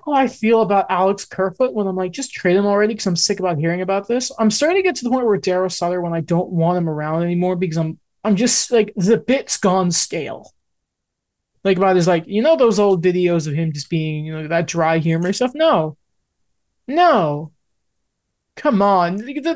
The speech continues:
the greatest coaches in the league now are guys like Rod, Rod Brindamore, who's, who's like this, your happy uncle.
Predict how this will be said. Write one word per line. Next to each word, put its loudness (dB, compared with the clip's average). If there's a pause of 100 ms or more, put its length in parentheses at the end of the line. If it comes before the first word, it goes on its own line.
the 0
greatest 4
coaches 2
in 0
the 2
league 2
now 2
are 4
guys 2
like 0 (140)
Rod, 0
Rod 0
Brindamore, -6
who's, 0 (760)
who's 0
like 2
this, 0 (340)
your 4
happy 0
uncle. 0